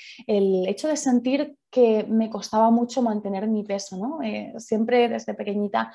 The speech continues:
hice un montón de deporte, me encanta, pero a la mínima, pues, tenía como esa tendencia a tener como esos,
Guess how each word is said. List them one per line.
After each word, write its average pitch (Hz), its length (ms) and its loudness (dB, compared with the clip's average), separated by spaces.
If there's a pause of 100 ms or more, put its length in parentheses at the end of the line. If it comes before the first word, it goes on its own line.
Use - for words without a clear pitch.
(180)
hice 233 160 -4
un 247 60 4
montón 226 260 0
de 220 100 0
deporte, 202 500 -6 (300)
me 220 100 0
encanta, 220 540 0 (260)
pero 220 500 4
a 214 120 -2
la 196 120 -2
mínima, 226 480 2
pues, 220 160 -12
tenía 220 280 -2
como 226 200 2
esa 233 220 -2
tendencia 208 680 0
a 214 140 -4
tener 208 280 -2
como 214 240 2
esos, 226 340 -4